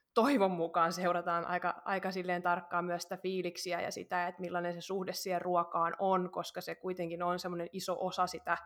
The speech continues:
sitä lajia, se, että, että sillä ruoalla, ruoalla sitä kehon koostumusta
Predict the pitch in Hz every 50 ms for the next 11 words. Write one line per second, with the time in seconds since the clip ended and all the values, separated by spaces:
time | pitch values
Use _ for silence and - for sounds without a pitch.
0 | - - _ - - - - - _ _ - - - 180 180 170 170 175 180 180
1 | 185 180 175 165 160 160 - 170 165 160 160 160 - - 175 165 160 - - 175
2 | 165 - - - 170 175 165 165 175 165 170 170 165 165 165 165 170 - - -
3 | _ _ _ _ _ _ _ - 190 180 185 185 185 175 170 - - 185 - 185
4 | 175 185 180 180 185 175 175 - - 180 180 175 175 - - - 185